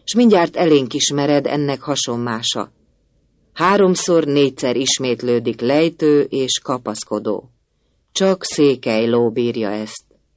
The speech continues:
Így jutunk újabb fensíkra. Az erdő egy futamodásnyira megszakad,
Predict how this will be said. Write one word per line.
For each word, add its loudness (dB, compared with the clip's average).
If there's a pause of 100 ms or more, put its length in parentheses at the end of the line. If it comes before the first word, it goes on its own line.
(1040)
Így 4
jutunk 2
újabb 4
fensíkra. -4 (340)
Az 0
erdő 6
egy 4
futamodásnyira -2
megszakad, -2